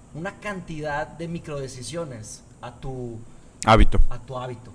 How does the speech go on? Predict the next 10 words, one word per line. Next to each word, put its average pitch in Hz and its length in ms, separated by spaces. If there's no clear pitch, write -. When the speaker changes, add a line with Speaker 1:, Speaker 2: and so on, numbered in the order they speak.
Speaker 1:
Entonces, 127 520
automáticamente 160 600
levantas 175 560
y 143 40
ya 151 140
tienes 202 260
una, 107 200
tienes 233 220
una 285 120
práctica 240 640